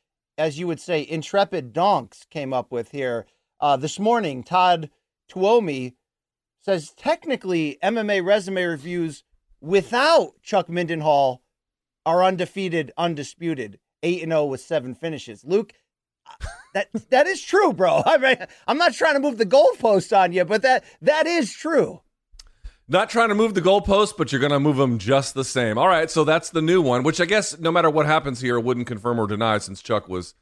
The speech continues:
Speaker 2: well, I guess if it actually, if Chu-, if it breaks the curse with Chuck, then it would be the new one. All right, good to know. Good to know that that is apparently the new line in the sand. I guess we'll see how things go on Saturday.
Speaker 1: So,
Speaker 2: So,
Speaker 1: so that means
Speaker 2: should be
Speaker 1: put
Speaker 2: fun.
Speaker 1: all of your money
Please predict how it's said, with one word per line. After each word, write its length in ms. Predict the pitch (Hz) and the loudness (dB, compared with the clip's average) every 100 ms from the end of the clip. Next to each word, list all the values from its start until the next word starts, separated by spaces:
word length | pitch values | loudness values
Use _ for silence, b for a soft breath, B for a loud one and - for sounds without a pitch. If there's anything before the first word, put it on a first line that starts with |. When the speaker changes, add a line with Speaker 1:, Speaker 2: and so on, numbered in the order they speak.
| _ - | _ -4
Speaker 2:
well, 120 | 131 | -2
I 20 | |
guess 180 | 139 139 | -2 -2
if 100 | 120 | -4
it 120 | 117 113 | -6 -2
actually, 340 | 113 - 107 | -4 -2 -6
if 140 | 101 - | -6 -6
Chu-, 160 | 131 - | -8 -6
if 140 | 120 | -6
it 100 | 117 | -4
breaks 240 | 127 139 | -2 -4
the 100 | - | -6
curse 280 | 127 127 - | -8 -6 -6
with 160 | 95 - | -10 -8
Chuck, 300 | 127 110 - | -6 -6 -6
then 120 | 87 | -10
it 140 | 85 | -10
would 220 | 76 82 71 | -12 -16 -14
be 340 | 82 82 80 _ _ _ - | -12 -12 -16 _ _ _ -16
the 140 | 90 104 | -6 -4
new 180 | 107 | -2
one. 140 | 87 85 | -2 0
All 100 | 190 | 2
right, 160 | 180 - - | 0 0 -2
good 120 | 160 | 0
to 100 | 185 | 2
know. 200 | 135 147 - | 0 -2 -6
Good 120 | 147 | -6
to 80 | 151 | -2
know 240 | 131 127 - b b | -2 -2 -6 b b
that 100 | 120 | -6
that 160 | 113 123 | -2 0
is 140 | 127 | -2
apparently 400 | 110 143 131 131 | -4 -2 -2 -2
the 160 | 127 117 | -4 -4
new 180 | 117 117 | -4 -4
line 340 | 110 117 120 | -2 -2 -2
in 120 | 127 | -2
the 60 | 127 | -4
sand. 340 | 117 104 101 | -6 -6 -6
I 60 | 95 | -6
guess 180 | 98 - | -8 -8
we'll 80 | 104 | -8
see 140 | 110 | -6
how 100 | 107 | -6
things 240 | 104 104 | -6 -8
go 200 | 92 104 | -6 -4
on 160 | 98 104 | -4 -6
Saturday. 500 | - 87 98 95 80 | -6 -2 -2 -2 -8
Speaker 1:
So, 160 | - 85 | -8 -4
Speaker 2:
So, 20 | |
Speaker 1:
so 80 | 214 | -2
that 200 | 202 233 | 0 0
means 200 | 226 202 | -2 -6
Speaker 2:
should 60 | - | -4
be 40 | |
Speaker 1:
put 100 | 220 | -6
Speaker 2:
fun. 80 | 196 | -2
Speaker 1:
all 280 | 175 185 202 | 2 2 2
of 100 | 185 | -4
your 140 | 190 190 | -4 -4
money 540 | 175 185 165 127 110 | -2 -4 -4 -8 -10